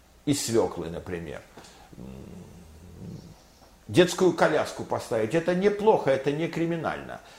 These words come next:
Поэтому, э, чиновники, понимая, что уже петля у них вот,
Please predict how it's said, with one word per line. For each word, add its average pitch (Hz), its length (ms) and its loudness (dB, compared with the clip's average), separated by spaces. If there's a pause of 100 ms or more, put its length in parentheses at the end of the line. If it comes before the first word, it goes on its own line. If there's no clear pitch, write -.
(300)
Поэтому, 143 640 4 (280)
э, 101 280 -10
чиновники, 165 840 2 (180)
понимая, 156 840 2 (180)
что - 320 2
уже 127 240 4
петля 120 560 0
у 87 80 -2
них 87 300 -6
вот, 95 360 0